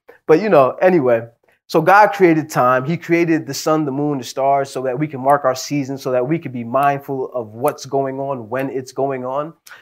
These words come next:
And we thank God for that. So if God has m-, created a situation where we are to be mindful of time, that means we must pay attention. I'm gonna give you two main reasons why we need to be mindful of time.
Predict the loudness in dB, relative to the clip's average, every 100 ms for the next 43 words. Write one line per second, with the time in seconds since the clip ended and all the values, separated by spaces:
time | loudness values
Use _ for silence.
0 | -14 -4 -2 0 2 4 2 2 0 -2
1 | -4 -8 _ _ _ _ _ _ -4 2
2 | 4 4 2 2 6 8 8 8 6 -2
3 | -16 _ _ _ _ -20 _ _ _ _
4 | _ _ _ 0 2 4 0 -8 -8 -14
5 | -18 -20 0 2 2 2 -2 -4 -2 2
6 | 2 2 0 0 0 0 -2 -2 2 2
7 | 4 -2 -4 -4 2 4 4 2 -2 -2
8 | -2 0 4 4 4 2 2 2 0 0
9 | -2 -2 -6 -4 -8 -10 -18 -20 _ 0
10 | 2 2 0 -4 -6 -6 0 2 2 2
11 | -4 _ _ -4 0 0 -2 -6 -4 -4
12 | -6 -8 -12 -16 -20 _ _ _ _ _
13 | _ -10 2 6 6 4 0 -2 -4 -4
14 | -8 -2 2 2 2 -6 -12 -8 -6 -6
15 | -8